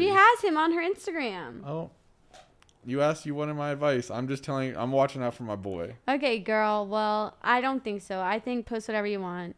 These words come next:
Speaker 1: If you're an influencer or trying to be and you just wanna post yourself, that's fine too. It's your social media.
Speaker 2: Then open two, uh,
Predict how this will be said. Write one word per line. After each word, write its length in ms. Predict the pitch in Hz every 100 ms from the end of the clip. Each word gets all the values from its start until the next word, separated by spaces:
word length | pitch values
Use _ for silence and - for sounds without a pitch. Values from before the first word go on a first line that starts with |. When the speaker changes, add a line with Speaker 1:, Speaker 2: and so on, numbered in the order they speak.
| -
Speaker 1:
If 140 | 226
you're 100 | 254
an 180 | 247 247
influencer 440 | 254 247 247 254 233
or 40 |
trying 240 | 226 220
to 60 | 220
be 200 | 214 226
and 120 | 220
you 60 | 208
just 220 | 196 214
wanna 120 | 226
post 220 | 214 220 -
yourself, 300 | 208 208 202
that's 200 | 208 202
fine 180 | 208 196
too. 140 | 190
It's 260 | 170 175 -
your 140 | 214 208
social 300 | 202 - 185
media. 140 | 196
Speaker 2:
Then 80 | 214
open 200 | 233 220
two, 240 | 247 240
uh, 100 | 233